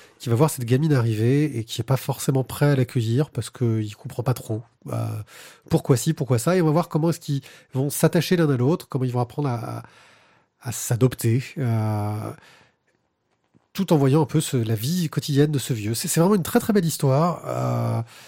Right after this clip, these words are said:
bien sympathique, je trouve, euh, pleine de lumière et d'émotion, avec une fin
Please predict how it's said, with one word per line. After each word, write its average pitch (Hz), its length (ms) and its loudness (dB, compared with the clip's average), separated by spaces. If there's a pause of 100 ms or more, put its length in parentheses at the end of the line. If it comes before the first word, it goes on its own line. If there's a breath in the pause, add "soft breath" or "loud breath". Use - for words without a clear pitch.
(160 soft breath)
bien 156 180 4
sympathique, 156 640 -2
je 123 120 0
trouve, 127 440 -2 (600 soft breath)
euh, 123 400 0 (180)
pleine 202 240 2
de 180 80 4
lumière 170 380 4
et - 20 2
d'émotion, 160 500 2
avec 147 240 -2
une 170 140 -2
fin 190 160 -6